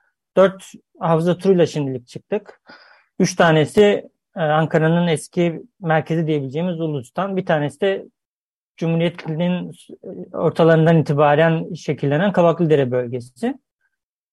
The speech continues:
Ulus turu içerisinde de hani bir Hisar turumuz var. Hisar turunda Ankara Kalesi ve çevresi aslında.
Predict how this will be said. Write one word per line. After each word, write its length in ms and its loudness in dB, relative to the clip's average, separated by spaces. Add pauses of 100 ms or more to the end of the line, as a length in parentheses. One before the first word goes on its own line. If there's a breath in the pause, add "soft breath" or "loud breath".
(400)
Ulus 400 2
turu 180 4
içerisinde 680 2
de 80 6
hani 220 2
bir 60 2
Hisar 380 0
turumuz 420 -4
var. 260 -6
Hisar 320 -4
turunda 640 0
Ankara 400 -2
Kalesi 400 -4
ve 100 -4
çevresi 640 -4
aslında. 640 -8